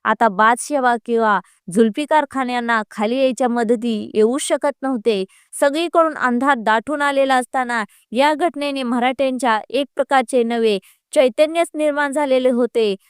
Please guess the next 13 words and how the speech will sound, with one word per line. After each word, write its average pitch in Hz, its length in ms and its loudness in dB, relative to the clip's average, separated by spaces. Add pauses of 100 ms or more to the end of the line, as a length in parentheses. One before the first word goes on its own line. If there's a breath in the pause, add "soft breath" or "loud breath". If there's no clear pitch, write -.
(180)
प्रत्येकाच्या 302 640 0
मनात 262 420 0
लढाईचा 254 640 0
निर्धार 233 460 0 (140)
पक्का 269 320 2
झाला. 247 460 2 (340 soft breath)
रामचंद्र 311 680 2 (120)
पंत 302 280 -4
अमात्य 285 460 -2
म्हणतात 262 400 0 (100)
की 247 240 -4
बादशहाच्या 262 760 2
डेऱ्याचे 247 580 0